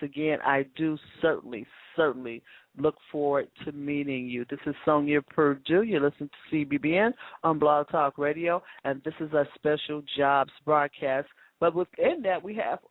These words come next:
other things. We have a lot of things going on. Next, and because this deadline is so short, as a matter of fact, the deadline for this program, next program, is March thirteenth. The White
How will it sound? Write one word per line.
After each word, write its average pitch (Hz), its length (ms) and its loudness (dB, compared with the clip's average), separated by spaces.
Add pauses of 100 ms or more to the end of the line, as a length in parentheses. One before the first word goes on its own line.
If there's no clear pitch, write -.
(160)
other 339 220 0 (100)
things. 131 380 -10
We 226 100 -14
have 339 220 -4 (140)
a 170 40 -12
lot 220 220 2
of 196 100 -6
things 147 220 -10 (100)
going 127 260 -8
on. 123 180 -8 (1000)
Next, 202 480 2 (1700)
and 180 80 -4
because 180 260 -2
this 175 200 -10
deadline 147 400 -4
is 135 80 -12 (160)
so 143 180 -2 (160)
short, 151 240 0
as 135 220 -4
a - 20 -14
matter 135 220 -8
of - 60 -18
fact, 135 200 -6
the 131 60 -10
deadline 139 440 -2
for 135 60 -16
this 127 240 -12
program, 127 480 0 (420)
next 156 260 0
program, 135 360 -2
is 123 160 -6
March 131 320 2 (160)
thirteenth. - 480 -4 (640)
The 131 80 0
White 147 500 2